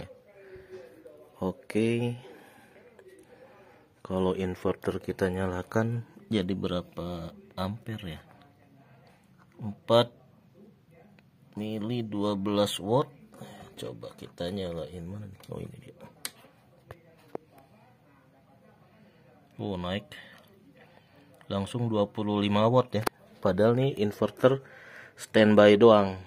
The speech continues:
ya. Standby doang. Kita nyala,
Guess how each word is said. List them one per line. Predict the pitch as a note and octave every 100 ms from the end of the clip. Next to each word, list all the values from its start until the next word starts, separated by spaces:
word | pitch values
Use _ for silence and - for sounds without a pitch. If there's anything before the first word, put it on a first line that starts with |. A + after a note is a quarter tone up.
| - - - - -
ya. | F2+ A#2+ - - - - - - - - _ - - -
Standby | - - F#2 F#2+ F#2 F#2+
doang. | F2+ F#2+ G#2 C3 C#3+ D3+ - -
Kita | G2+ F#2 - F#2
nyala, | F#2+ F2+ F2+